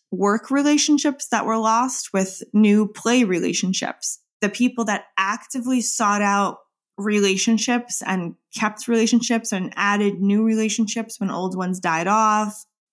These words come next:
and really assessed the quality of their friendships and relationships were the healthiest people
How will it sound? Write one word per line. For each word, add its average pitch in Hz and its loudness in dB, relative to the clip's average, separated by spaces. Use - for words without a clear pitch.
and 185 -2
really 214 2
assessed 202 -2
the 202 -2
quality 240 2
of 302 -2
their 330 2
friendships 311 0
and 277 4
relationships 277 -2
were 196 2
the 196 0
healthiest 214 0
people 185 0